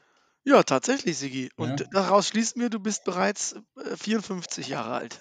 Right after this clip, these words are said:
Speaker 2: Ich bin extrem alt.
Speaker 1: <laughs> Sorry. It, it's just a gag.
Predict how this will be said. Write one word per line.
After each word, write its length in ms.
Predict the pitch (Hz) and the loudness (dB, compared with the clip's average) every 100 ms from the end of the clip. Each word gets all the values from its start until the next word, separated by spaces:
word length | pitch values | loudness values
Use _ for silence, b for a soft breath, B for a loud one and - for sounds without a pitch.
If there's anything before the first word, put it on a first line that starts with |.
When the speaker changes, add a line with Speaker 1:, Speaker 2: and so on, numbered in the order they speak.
| - | -10
Speaker 2:
Ich 140 | 107 | -6
bin 260 | 113 123 131 | 0 0 0
extrem 400 | 123 - 494 226 | -4 6 8 8
alt. 300 | - - - | 4 0 2
Speaker 1:
<laughs> 1160 | 453 - 403 - - 392 - _ _ _ _ - | 2 2 -4 -4 -10 -10 -10 _ _ _ _ -20
Sorry. 500 | - - 233 - - _ - B B B 185 175 B - | -18 -16 -16 -14 -14 _ -20 B B B -8 -10 B -8
It, 180 | 165 - | -8 -6
it's 260 | 165 - - | -10 -8 2
just 300 | 170 - 156 | 4 2 -4
a 40 | |
gag. 420 | - 127 120 117 | -2 2 2 0